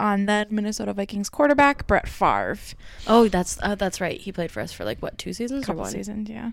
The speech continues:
Speaker 2: Yeah. Okay.
Speaker 1: The Vikings organization, um, was particularly angry with Saints defensive end Bobby McCray and defensive tackle Remy Ad-, Ayodelli, um, when they knocked Favre to the ground with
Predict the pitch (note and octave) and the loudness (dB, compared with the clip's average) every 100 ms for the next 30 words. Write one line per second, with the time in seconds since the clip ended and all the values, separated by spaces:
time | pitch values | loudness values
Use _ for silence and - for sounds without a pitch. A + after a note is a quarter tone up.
0 | - - - - F3+ - - B3+ C4+ C#4 | -12 -20 -20 -12 -8 -8 0 6 6 8
1 | C#4 C4 B3 A#3+ A3+ A3 G#3+ A#3 A3+ A3+ | 6 6 6 6 6 4 4 4 4 4
2 | A#3 - A3 G#3 G#3 G#3+ - - - C#4 | 2 4 6 8 6 2 2 -2 2 4
3 | C#4 C#4 C#4 A#3 A#3 A3+ A#3+ A#3 A3 - | 6 4 4 4 4 6 6 6 4 2
4 | B3+ B3+ - A#3 A#3 A#3 A#3 A#3+ A3 A3 | 2 4 2 2 2 4 4 2 2 4
5 | G#3+ G#3+ G#3 G#3 G#3+ G#3 G3 - - - | 6 6 6 4 4 2 -2 -8 -20 -16
6 | - - B3+ C4 C#4+ D#4 - A3 A3 A3 | -14 -2 4 6 6 4 2 2 4 2
7 | A3 A3 A3+ G#3+ A3 G#3 G#3+ G#3+ G#3 - | 2 2 2 4 2 4 4 4 2 -2
8 | - - G3+ G3 G3+ - _ _ _ _ | -8 0 0 2 -4 -8 _ _ _ _
9 | - A3+ G#3+ G3 F3+ F3+ G#3+ E4 F4+ - | 2 4 4 0 -2 -2 -2 -2 -4 -12
10 | - - - - - A3+ A3 G#3+ G#3+ G#3 | -20 -20 -20 -20 2 6 6 6 4 4
11 | G3+ G#3+ - - G#3+ G#3+ A3 G#3 G3+ G3+ | 4 2 0 4 4 6 0 0 2 2
12 | G#3 G3+ | 2 -2